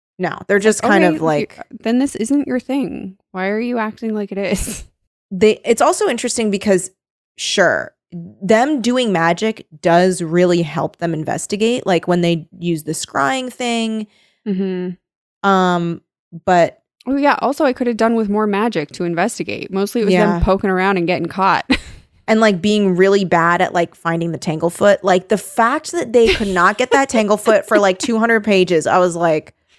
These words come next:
Speaker 1: "Come on, you
Speaker 2: Lovely.
Speaker 1: guys.
Speaker 2: Yeah.
Speaker 1: Just get the fucking thing."
Speaker 2: Yep.
Speaker 1: 'Cause, so
Speaker 2: Agreed.
Speaker 1: basically they find out someone's been doing, like, evil magic at the Bindarts.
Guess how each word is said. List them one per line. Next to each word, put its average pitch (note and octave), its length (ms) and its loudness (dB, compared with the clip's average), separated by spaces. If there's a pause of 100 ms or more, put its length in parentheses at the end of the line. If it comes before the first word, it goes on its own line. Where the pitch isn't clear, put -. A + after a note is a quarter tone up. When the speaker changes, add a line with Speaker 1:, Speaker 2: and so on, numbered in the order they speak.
(180)
Speaker 1:
"Come E3+ 220 -4
on, - 160 -4
you A2 100 -8
Speaker 2:
Lovely. A2+ 280 -2
Speaker 1:
guys. A#2 360 -8 (140)
Speaker 2:
Yeah. E3+ 260 -4 (120)
Speaker 1:
Just - 220 -8
get F3 200 -2
the D#3 80 -6
fucking - 280 -10
thing." - 400 -16 (400)
Speaker 2:
Yep. E3+ 220 -8 (480)
Speaker 1:
'Cause, G3+ 320 2 (160)
so A3+ 160 2
Speaker 2:
Agreed. A3+ 140 6
Speaker 1:
basically C4 200 -2
they A#3+ 120 4
find G#3+ 180 0
out F#3 120 2
someone's G3 360 0
been F#3+ 160 0
doing, F3+ 360 4
like, E3+ 380 -2
evil F3+ 380 0
magic E3+ 680 0
at E3+ 320 -2 (240)
the F3+ 480 0 (420)
Bindarts. G#3+ 680 -2